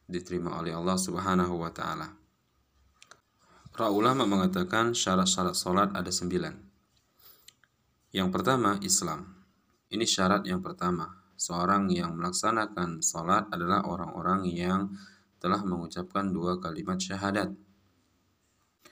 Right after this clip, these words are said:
Kemudian yang kedua, berakal.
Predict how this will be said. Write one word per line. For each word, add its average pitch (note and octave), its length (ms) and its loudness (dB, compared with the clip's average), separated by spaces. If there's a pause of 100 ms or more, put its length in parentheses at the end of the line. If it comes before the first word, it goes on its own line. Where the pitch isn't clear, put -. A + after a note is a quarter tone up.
(140)
Kemudian C3 480 4
yang G#2+ 160 2
kedua, F2+ 720 2
berakal. F#2 800 -2